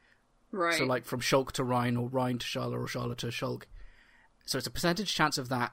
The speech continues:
Speaker 2: which will then trigger the quick time event to extend it, and then it'll be another percentage chance, um, with, like, a higher D C, I guess, um,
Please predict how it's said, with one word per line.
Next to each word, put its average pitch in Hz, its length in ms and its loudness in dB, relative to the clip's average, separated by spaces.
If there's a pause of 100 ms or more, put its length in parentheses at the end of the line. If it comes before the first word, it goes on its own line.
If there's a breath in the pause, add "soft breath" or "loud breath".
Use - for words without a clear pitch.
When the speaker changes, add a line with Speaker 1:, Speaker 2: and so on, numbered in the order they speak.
Speaker 2:
which 131 200 -8
will 131 80 -4
then 147 200 2
trigger 139 320 -4
the 123 140 -4
quick 180 240 0
time 131 220 0
event 120 340 -2 (200)
to - 100 -6
extend 131 400 0
it, 123 160 -4 (420 soft breath)
and 127 140 -2
then 120 460 0
it'll 202 140 -6
be 131 160 -2
another 135 400 4
percentage 127 540 -2
chance, 120 480 -2 (560 soft breath)
um, 117 340 -2
with, 117 160 -6
like, 120 140 -6
a 117 60 -4
higher 117 260 -2
D 117 160 -8
C, 113 380 -4 (300 soft breath)
I - 100 -10
guess, 117 380 -6 (500 soft breath)
um, 120 580 0